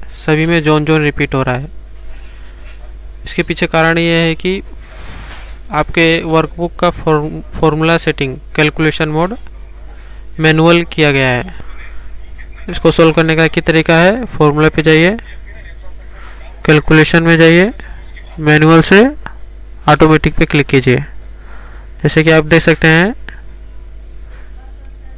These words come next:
output बदल गया है और correct result दे रहा है।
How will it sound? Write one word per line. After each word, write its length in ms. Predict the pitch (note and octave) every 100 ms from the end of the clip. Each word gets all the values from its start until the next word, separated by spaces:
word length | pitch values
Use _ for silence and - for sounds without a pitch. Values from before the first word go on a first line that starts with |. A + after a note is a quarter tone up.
| - - - - - - - - - - - - - - - - - -
output 360 | D3+ D3 F#3+
बदल 280 | F3 D3 D3
गया 160 | D3 C#3+
है 220 | D#3+ A3+
और 160 | F#3+ D3+
correct 320 | D3+ D3+ D3+
result 220 | C#3+ C3+
दे 120 | C3
रहा 100 | B2
है। 320 | C3+ F#3 -